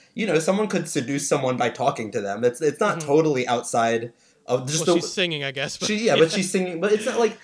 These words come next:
Speaker 1: like, the way it's
Speaker 2: Uh-huh.
Speaker 1: portrayed makes it feel like it's a little supernatural, but it's not
Speaker 2: Mm-hmm.
Speaker 1: really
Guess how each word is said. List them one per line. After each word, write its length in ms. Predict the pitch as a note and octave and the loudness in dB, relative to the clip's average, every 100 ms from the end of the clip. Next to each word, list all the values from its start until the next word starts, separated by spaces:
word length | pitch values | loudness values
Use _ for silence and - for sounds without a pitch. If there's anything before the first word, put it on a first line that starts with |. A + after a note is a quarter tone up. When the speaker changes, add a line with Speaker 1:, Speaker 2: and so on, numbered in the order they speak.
| - | -4
Speaker 1:
like, 160 | G#3 | 0
the 80 | G3+ | 0
way 120 | G3+ | 2
it's 100 | A3 - | 2 2
Speaker 2:
Uh-huh. 180 | F#3 | 2
Speaker 1:
portrayed 360 | C#3+ - C#3 D#3 | 2 4 4 4
makes 200 | F3 E3+ | -2 -4
it 60 | - | -6
feel 120 | F3 | -2
like 140 | F#3 F#3 | -2 -4
it's 100 | F#3 | -6
a 40 | |
little 120 | F3+ | -6
supernatural, 600 | - F3 F3 E3+ F#3 F#3+ | -6 -6 -4 -4 -2 -4
but 100 | D3+ | -4
it's 140 | C#3 - | -6 -6
not 220 | E3+ A#2+ | -6 -6
Speaker 2:
Mm-hmm. 80 | A2 | -4
Speaker 1:
really 580 | B2+ C3+ B2 A#2 A#2 | -2 0 0 0 -4